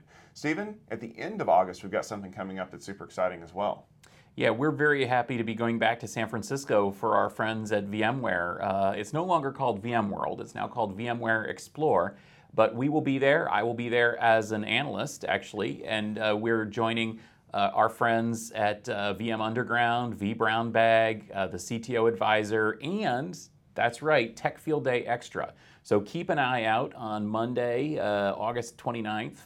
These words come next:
Speaker 2: for Tech Field Day Extra at VMware Explore. And of course, do, uh, tune in for all of our coverage of the whole event. And if you're gonna be in San Francisco for VMware Explore, shoot me a line.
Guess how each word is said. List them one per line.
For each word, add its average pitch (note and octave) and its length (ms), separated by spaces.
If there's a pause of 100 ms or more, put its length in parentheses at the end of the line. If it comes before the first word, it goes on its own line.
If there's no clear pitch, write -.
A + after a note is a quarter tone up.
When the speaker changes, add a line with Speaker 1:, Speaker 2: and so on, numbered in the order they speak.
(120)
Speaker 2:
for G2 400
Tech - 300
Field C3+ 240
Day A#2 240
Extra G#2 400
at D2+ 140
VMware A2 440
Explore. G#2 640 (300)
And A#2 160
of A#2+ 100
course, A#2 320
do, C3 460
uh, A2+ 240
tune C#3 260
in B2 260
for G#2 300
all A2+ 220
of A#2 80
our A2+ 100
coverage G#2 560
of A2 240
the G#2+ 100
whole A#2 300
event. G#2 300 (320)
And C3 100
if C3+ 80
you're C#3 120
gonna C3+ 180
be C3+ 520
in A2 120
San A2 200
Francisco C3 460
for G#2+ 160
VMware A2 400
Explore, G#2 600 (200)
shoot - 400
me C#3+ 120
a B2 60
line. F2+ 380